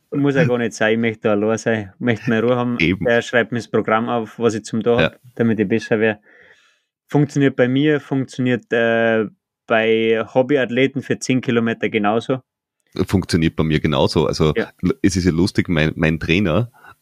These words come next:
Speaker 2: äh, oder der vom Flo und von mir, der wohnt von mir, ich glaube, es sind sieben Kilometer entfernt. Und trotzdem treffen wir uns, wenn's um,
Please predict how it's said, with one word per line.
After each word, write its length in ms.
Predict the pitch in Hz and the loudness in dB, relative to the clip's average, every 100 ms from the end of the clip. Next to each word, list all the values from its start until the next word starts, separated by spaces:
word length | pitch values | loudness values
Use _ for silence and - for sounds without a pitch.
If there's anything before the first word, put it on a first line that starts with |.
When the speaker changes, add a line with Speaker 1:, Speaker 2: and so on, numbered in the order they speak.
| _ | _
Speaker 2:
äh, 60 | 50 | -2
oder 400 | 50 90 - 78 | 0 0 0 0
der 160 | 67 | 0
vom 140 | - 78 | -2 -2
Flo 180 | - 76 | 0 0
und 120 | 87 | 0
von 120 | 80 | 0
mir, 240 | 80 82 110 - - - | 0 0 -2 -10 -6 -2
der 180 | 85 | 0
wohnt 540 | 85 80 117 214 - - _ | 2 2 0 -2 -8 -18 _
von 200 | - 95 | -8 -4
mir, 280 | 92 85 117 - | -2 0 -2 -4
ich 100 | 82 | -10
glaube, 420 | 78 - 104 92 | -10 -4 -2 -2
es 140 | - | -2
sind 300 | - 80 95 | -2 0 0
sieben 340 | - 101 101 117 | 0 0 0 0
Kilometer 720 | - 95 87 76 - - - _ | 0 0 0 -2 -2 -6 -6 _
entfernt. 580 | 98 95 - 60 - - _ _ _ _ _ _ - _ | -2 0 0 -2 -4 -18 _ _ _ _ _ _ -20 _
Und 220 | 131 117 | -2 -2
trotzdem 640 | - 165 - - 71 113 180 _ _ - | 0 0 0 -2 -2 -2 -4 _ _ -2
treffen 460 | 110 160 - 117 | 0 0 -2 0
wir 180 | 92 87 | 2 0
uns, 320 | 80 139 - | 0 -2 0
wenn's 200 | 90 92 | 0 0
um, 160 | 90 | 0